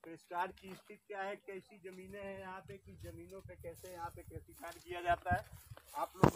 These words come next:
देख रहे हैं कि इस तरह की ये जो ढलान है, आपको दिखाना चाहूँगा कि ये जो ढलान आप लोग देख रहे हैं, जहाँ से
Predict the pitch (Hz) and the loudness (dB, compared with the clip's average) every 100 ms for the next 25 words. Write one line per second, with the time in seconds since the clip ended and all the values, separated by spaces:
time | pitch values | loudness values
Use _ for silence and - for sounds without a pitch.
0 | - 202 202 196 190 202 220 196 202 202 | 8 4 6 6 6 2 -2 -6 -4 -2
1 | 233 - 214 208 214 208 208 208 208 196 | -2 0 6 8 6 4 4 6 6 4
2 | 120 131 175 220 190 143 113 - - - | 4 8 12 12 12 8 2 -2 -10 -10
3 | - - - - 135 - 175 156 160 160 | -10 -10 0 10 10 10 0 2 10 12
4 | 165 180 190 175 185 190 233 - 170 165 | 12 12 12 10 12 12 12 8 -2 2
5 | 220 208 214 170 160 180 214 202 202 214 | 2 2 0 2 6 6 8 6 6 -8
6 | 175 139 208 226 214 185 147 139 190 - | -8 0 2 4 4 4 4 2 -2 -6
7 | - - - - 156 151 202 214 - 202 | -20 -20 -20 -10 -2 8 10 10 6 4